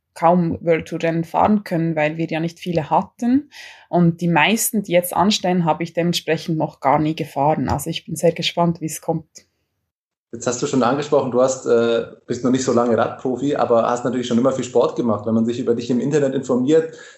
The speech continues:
Speaker 2: liest man, na, du hast, äh, Triathlons, äh, früher mal gemacht, dann irgendwie auch so, so Radmarathons auch mal durch die Schweiz, also so ein bisschen mehr, so wie wir das vielleicht auch kennen. Ähm, ganz interessant bei dir ist aber vor allem, ähm, du hast Medizin studiert, du hast auch Geige gespielt, du warst, äh,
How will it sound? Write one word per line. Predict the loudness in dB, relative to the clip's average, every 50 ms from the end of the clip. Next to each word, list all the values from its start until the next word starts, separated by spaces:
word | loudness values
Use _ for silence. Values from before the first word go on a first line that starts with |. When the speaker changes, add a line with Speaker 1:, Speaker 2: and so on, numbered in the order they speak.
| _ -4
Speaker 2:
liest | -2 -2 0 0
man, | 0 2
na, | 2 2
du | 4 4
hast, | 2 2 0 -2
äh, | -6 -6 -6
Triathlons, | -4 -2 0 2 2 4 4 4 2 4 2 0 -2 -2 -6 -6 -4
äh, | 0 2 2 2 2 0 -2
früher | 0 0 0 2
mal | 2 2 0 0
gemacht, | -2 0 0 0 0 0 -2
dann | -2 -4 -2
irgendwie | -4 -4 -2
auch | 0 0 0
so, | -2 -2 -2 2 2 2 2 0 -4 -14 -20 _ _
so | -8 -4 0 2 2 2 0 -2
Radmarathons | -2 0 0 0 0 -2 -2 -2 0 0 2 2 0 0 0 0 0 0 0 -2
auch | -2 -2 -2
mal | -2 -4
durch | -4 -6 -6
die | -6 -8
Schweiz, | -8 -6 -2 0 2 2 2 2 2 0
also | -2 -4 -4 -4
so | -4
ein | -4
bisschen | -4 -2 -2 0 2
mehr, | 2 2 2 2 0 -2 -6 -14 -8
so | -4 -4 -2
wie | -2
wir | 0 2
das | 2 2 2 0
vielleicht | 0 -2 0 0
auch | -2 -2 -2
kennen. | -2 0 0 2 2 0 0 -2 -4 -2
Ähm, | 0 0 0 0 0 -4 -6 -10 -16 -8 _
ganz | 0 0 0 0
interessant | 0 -2 0 0 0 0 2 2
bei | 2 2
dir | 0 -2 -8 -6
ist | -4 -4
aber | -2 0 0 0 2
vor | 0 0 2
allem, | 2 2 2 2 0 -2 -4 -2
ähm, | 0 0 0 0 -2 -8 -12 -18 _ _
du | -6 -4 -4 -2 -4 -4 -6 -8 -10 -6
hast | -2 0 0 0 0 -4 -8 -14 -16 -10 -6
Medizin | -4 -2 -2 -2 -2 -4 -4 -4 -4
studiert, | -4 -6 -6 -6 -2 0 0 2 2 2
du | 2
hast | 2 2 2
auch | 0 0 2
Geige | 2 2 2 2 0 -2 -6
gespielt, | -8 -8 -8 -8 -8 -6 -6 -6 -4 -4
du | -2 2
warst, | 2 2 2 0 -2 -4
äh, | -2 0 0